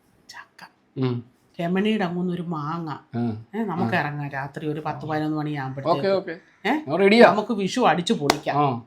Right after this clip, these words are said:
Speaker 1: പാത്രം എല്ലാം അങ്ങ് നിറയ്ക്കാം.
Speaker 2: ആ.
Speaker 1: എന്തോ പറയുന്നു?
Speaker 2: ഓക്കെ.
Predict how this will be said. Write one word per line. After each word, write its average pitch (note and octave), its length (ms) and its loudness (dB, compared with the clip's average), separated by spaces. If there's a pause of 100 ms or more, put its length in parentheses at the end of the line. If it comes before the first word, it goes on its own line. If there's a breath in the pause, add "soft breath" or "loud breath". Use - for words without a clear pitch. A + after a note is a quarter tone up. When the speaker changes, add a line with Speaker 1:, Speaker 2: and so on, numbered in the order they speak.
Speaker 1:
പാത്രം F3+ 380 2
എല്ലാം F3 420 2
അങ്ങ് D3 160 -2
നിറയ്ക്കാം. C3 560 -6
Speaker 2:
ആ. A2 280 -4
Speaker 1:
എന്തോ G#3 220 6
പറയുന്നു? D3+ 580 2
Speaker 2:
ഓക്കെ. G3+ 440 6